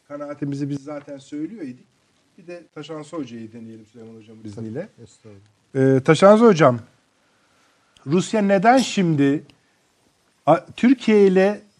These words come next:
Speaker 1: kısa süre önce birden çok konuda temas etmiş olmasına rağmen, oradaki heyetlerimizde İdlib meselesi konuşulmuş olmasına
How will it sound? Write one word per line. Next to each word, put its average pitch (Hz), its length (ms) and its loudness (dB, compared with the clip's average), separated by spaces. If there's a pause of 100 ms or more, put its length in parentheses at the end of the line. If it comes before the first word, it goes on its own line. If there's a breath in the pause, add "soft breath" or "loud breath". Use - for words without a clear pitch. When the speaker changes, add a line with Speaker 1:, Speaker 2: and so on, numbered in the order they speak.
(160)
Speaker 1:
kısa 247 300 -2
süre 190 300 0
önce 156 520 0
birden 170 420 2
çok 196 380 -2
konuda 165 460 0
temas 175 420 0
etmiş 165 340 -8
olmasına 147 540 -4
rağmen, 117 360 -4 (840 soft breath)
oradaki 190 500 2
heyetlerimizde 170 840 0
İdlib 165 360 -4
meselesi 151 500 -6
konuşulmuş 151 680 -18
olmasına 147 760 -16